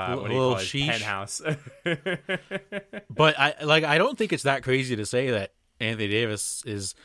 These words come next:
Speaker 1: while LeBron James was second in M V P voting this year and probably should have won the M V P, I don't think he's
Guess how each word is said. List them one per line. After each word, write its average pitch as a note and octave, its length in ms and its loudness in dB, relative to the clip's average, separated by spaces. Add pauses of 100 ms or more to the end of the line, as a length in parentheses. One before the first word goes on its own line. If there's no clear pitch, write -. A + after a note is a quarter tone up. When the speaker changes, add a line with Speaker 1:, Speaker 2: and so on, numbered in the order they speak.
Speaker 1:
while C3 340 6
LeBron D3 280 4
James C3+ 340 -2 (120)
was A#2+ 220 2
second B2 260 -2
in G#2+ 60 -6
M A2 100 -2
V G#2 120 -2
P G#2+ 180 -4
voting B2+ 320 -2
this C#3 180 -6
year E3 200 -8 (300)
and G#2+ 340 -6
probably C3 440 2
should A2 260 -2
have A2 100 -2
won G2+ 240 -2
the A#2 100 -2
M B2 140 -2
V C3 140 -4
P, D#3+ 300 -6 (600)
I A2 100 4
don't D#3+ 200 0
think D#3 200 -2
he's A2 300 -6